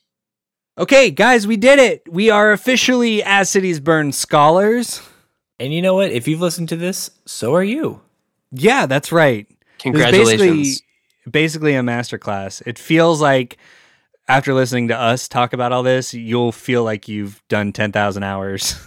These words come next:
Speaker 1: <laughs>
Speaker 3: Yep.
Speaker 1: and are now <laughs> officially an expert in
Speaker 3: I feel like our
Speaker 1: Ass City's Burn.
Speaker 3: jammers earned more than we did in the process of this series just by listening to us talk.
Speaker 1: For sure. Yeah,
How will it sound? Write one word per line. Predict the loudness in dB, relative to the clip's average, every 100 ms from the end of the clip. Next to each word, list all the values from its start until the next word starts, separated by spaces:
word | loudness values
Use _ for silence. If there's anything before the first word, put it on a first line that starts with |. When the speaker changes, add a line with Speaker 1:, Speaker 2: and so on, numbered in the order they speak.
| -14 -14
Speaker 1:
<laughs> | -18 -10
Speaker 3:
Yep. | -4 -2
Speaker 1:
and | -2 0
are | 2
now | 2 2 0 2 0 2
<laughs> |
officially | 0 0 -2 -2 -2 -2 -2 0 0 -2
an | -4
expert | -8 -10 -12 -12 -14 _ _ _ -6
in | -4
Speaker 3:
I | 0
feel | 2
like | 2 2
our | 0
Speaker 1:
Ass |
City's | 2
Burn. | 2
Speaker 3:
jammers | 2 0 -2 -6 -12 -14 _ _ -10
earned | -6 -6 -6 -8 -14 _
more | -4 0 0
than | -2 -8
we | -8 -8
did | -8 -10 -14 _ _
in | -12 -10
the |
process | -8 -8 -8 -10 -10 -10
of | -12 -14 _ _
this | -12 -8
series | -8 -8 -8 -12 -18 _ _ _ _ _ _ -10
just | -8 -6
by | -6
listening | -6 -8 -10 -14 -14
to | -14
us | -10
talk. | -10 -10 -14 _ _ _ _ _ _ -4
Speaker 1:
For | 0 0
sure. | -2 -6 -8 -2
Yeah, | 4 4